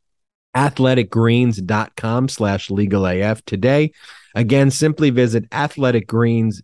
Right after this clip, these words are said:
dot com slash legal A F. Get that free one-year supply of vitamin D and five free travel packs. athletic greens dot com slash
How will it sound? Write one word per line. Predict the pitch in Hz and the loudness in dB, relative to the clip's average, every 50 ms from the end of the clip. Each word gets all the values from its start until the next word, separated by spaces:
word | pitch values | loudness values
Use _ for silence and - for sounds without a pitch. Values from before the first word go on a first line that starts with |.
| _ _ | _ _
dot | 120 120 123 - - _ | -4 -2 -2 -4 -8 _
com | - 120 117 113 117 113 110 | -4 -2 0 0 0 -2 -2
slash | - - 113 113 110 110 110 - - 107 | -2 -2 -2 0 0 0 -2 -4 -4 -4
legal | 110 110 110 104 107 104 | -2 0 0 0 0 0
A | 101 98 | 0 -2
F. | 101 101 95 - - | -2 -4 -6 -4 -4
Get | 160 185 - | -4 -2 -2
that | - 123 104 - | -2 -4 -4 -6
free | - - 117 113 113 107 | -4 -2 0 2 2 2
one-year | 98 98 101 104 104 101 98 95 95 95 | 2 0 0 0 0 0 -2 -2 -4 -6
supply | - - 101 - 104 98 92 98 92 - - - - - - - - - _ | -8 -12 -10 -6 -4 -2 -2 -2 -4 -6 -12 -20 -20 -20 -20 -20 -20 -12 _
of | - 107 101 | -4 -2 -2
vitamin | 98 107 104 104 101 101 98 98 95 90 | 0 0 0 0 0 2 2 0 0 0
D | 90 98 98 98 | 0 -2 0 0
and | 95 92 | -2 -2
five | - - 90 90 92 87 | -4 -4 -4 -4 -4 -6
free | - - 92 90 90 | -6 -4 -2 -2 -2
travel | 87 - 98 90 85 87 92 90 | -2 -2 -4 -2 -2 -4 -4 -6
packs. | - 95 92 90 90 - - - - | -4 -4 -4 -4 -4 -8 -12 -6 -4
athletic | 113 113 - 120 107 101 101 92 | -4 -2 0 0 0 0 0 -2
greens | - 95 95 95 95 92 87 | 0 0 0 0 0 -2 -2
dot | 92 92 87 82 - - | -4 -4 -4 -4 -6 -8
com | - 90 87 85 - | -6 -4 -4 -4 -6
slash | - 85 85 87 82 - - - | -6 -6 -4 -4 -4 -6 -10 -16